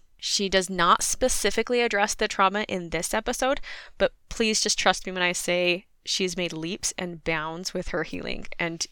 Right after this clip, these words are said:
it's been so cool for me to be able to watch her in that transformation over the years. She specializes in weight loss coaching for women, and I love her perspective on being reconnected with yourself and life.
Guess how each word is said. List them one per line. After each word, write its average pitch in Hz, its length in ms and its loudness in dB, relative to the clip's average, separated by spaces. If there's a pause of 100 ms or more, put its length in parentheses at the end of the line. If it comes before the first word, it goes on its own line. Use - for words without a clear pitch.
it's 180 200 -4
been 175 380 -2 (320)
so 240 540 8
cool 202 360 4
for 180 220 -2
me 175 160 0
to 175 140 -4
be 175 80 0
able 165 160 -2
to 170 160 -6
watch 165 340 0
her 156 340 -2
in 180 140 -6
that 165 180 -4
transformation - 880 -6 (120)
over 160 260 -4
the 156 120 -6
years. - 420 -2 (240)
She - 160 0
specializes 247 640 4
in 208 160 0
weight 175 220 -2
loss 254 240 0
coaching 311 400 0
for 294 200 -2
women, 269 360 0 (440)
and 214 400 4
I 190 120 2
love 180 300 2
her 285 120 -4
perspective 214 920 0 (120)
on 202 140 -2
being 190 280 -4
reconnected 185 760 -2
with 190 240 -2
yourself 185 640 0
and 185 220 -6
life. 175 680 0